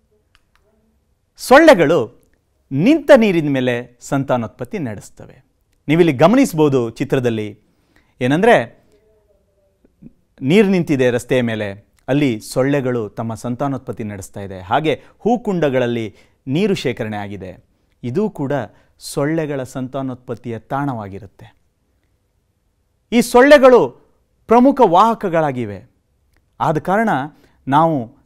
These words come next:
ನಮ್ಮ ಸುತ್ತಮುತ್ತಲೂ ನೀರು ನಿಲ್ಲದಂತೆ ಎಚ್ಚರವನ್ನ ವಹಿಸಬೇಕು. ಮಕ್ಕಳೇ, ಮಲೇರಿಯಾ ಅಥವಾ ಡೆಂಗ್ಯೂ ಹರಡುವಿಕೆಯನ್ನ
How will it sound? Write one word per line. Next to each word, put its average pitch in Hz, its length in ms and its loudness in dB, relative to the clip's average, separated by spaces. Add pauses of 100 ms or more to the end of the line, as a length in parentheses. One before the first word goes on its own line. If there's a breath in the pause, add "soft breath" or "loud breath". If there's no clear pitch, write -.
ನಮ್ಮ 135 220 -2
ಸುತ್ತಮುತ್ತಲೂ 151 1080 -4 (300)
ನೀರು 170 420 -2
ನಿಲ್ಲದಂತೆ 127 840 -6 (260)
ಎಚ್ಚರವನ್ನ 123 600 -6
ವಹಿಸಬೇಕು. 95 680 -16 (1120)
ಮಕ್ಕಳೇ, 185 500 -2 (260)
ಮಲೇರಿಯಾ 269 580 6
ಅಥವಾ 190 260 0
ಡೆಂಗ್ಯೂ 220 480 0
ಹರಡುವಿಕೆಯನ್ನ 180 680 -2